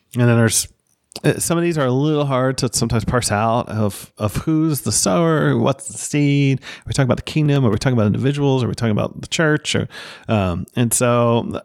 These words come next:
even reading commentators are, they are not totally in agreement, um, on all these things. But, um, yeah, so this might be about the seed, but when it's planted, it grows, and it's just what it's designed to do. Maybe like Paul, w-, when he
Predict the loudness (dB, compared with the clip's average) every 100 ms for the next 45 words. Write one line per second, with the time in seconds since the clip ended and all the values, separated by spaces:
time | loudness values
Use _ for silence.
0 | -8 -4 0 2 2 2 2 0 -2 -2
1 | -4 -4 0 0 0 2 2 2 0 0
2 | -2 -6 -4 -2 0 -2 0 0 0 -2
3 | -4 -2 -2 -4 -8 -2 2 4 2 0
4 | -2 -2 0 0 -2 0 2 2 -2 -18
5 | -18 -10 -2 0 0 -4 -8 -18 _ -2
6 | 0 0 0 0 2 0 2 2 2 2
7 | 2 0 -6 -20 -20 -20 _ -14 -2 0
8 | 0 2 2 2 0 -2 0 2 0 0
9 | 2 2 0 -2 0 2 2 2 2 0
10 | -2 -4 -6 -6 -4 -2 0 2 0 0
11 | 0 2 2 2 0 2 2 2 2 0
12 | -2 -2 2 2 2 0 -2 -4 -2 0
13 | 0